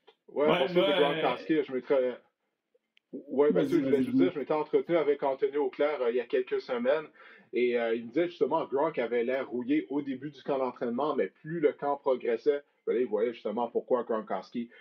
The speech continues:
Speaker 1: euh, est considéré, euh, comme étant le meilleur ailier rapproché de l'histoire, euh, de la N F L. Mais c'est des bons points que t'as amenés. Euh, on va voir dans ce que, ce qui sera en forme, ce qui va pouvoir retrouver, euh, sa touche magique.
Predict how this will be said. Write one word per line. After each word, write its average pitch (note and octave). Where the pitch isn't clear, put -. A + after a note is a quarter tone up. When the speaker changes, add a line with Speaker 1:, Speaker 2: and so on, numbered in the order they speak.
Speaker 1:
euh, G#2+
est A2
considéré, A2
euh, G2
comme G2+
étant A#2
le G#2+
meilleur A2
ailier G#2+
rapproché G#2
de G2
l'histoire, A2
euh, G#2
de A2
la A2
N G2+
F -
L. C3+
Mais A2
c'est B2+
des C#3
bons D3
points D#3+
que C#3+
t'as C3
amenés. B2+
Euh, A2+
on A2+
va A2+
voir B2+
dans A2+
ce -
que, -
ce -
qui C3+
sera C3+
en B2
forme, D3
ce -
qui -
va C3
pouvoir B2
retrouver, A#2
euh, G#2+
sa G#2+
touche B2
magique. A#2